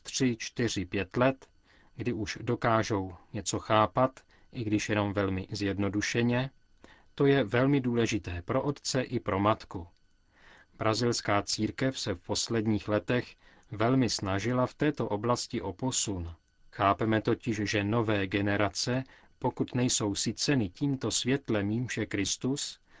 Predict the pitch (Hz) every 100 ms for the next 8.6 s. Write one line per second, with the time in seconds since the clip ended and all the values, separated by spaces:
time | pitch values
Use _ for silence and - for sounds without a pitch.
0 | - - 107 104 104 113 110 - 117 -
1 | 110 104 104 104 113 107 107 101 107 104
2 | 104 107 113 123 127 131 - - - 151
3 | - 120 110 113 - - 98 - 113 92
4 | 87 _ _ _ _ 113 110 107 95 92
5 | 92 98 113 123 - - _ _ - -
6 | 104 104 104 113 104 110 104 107 110 -
7 | 110 110 104 101 104 110 107 107 - 131
8 | 123 113 101 95 90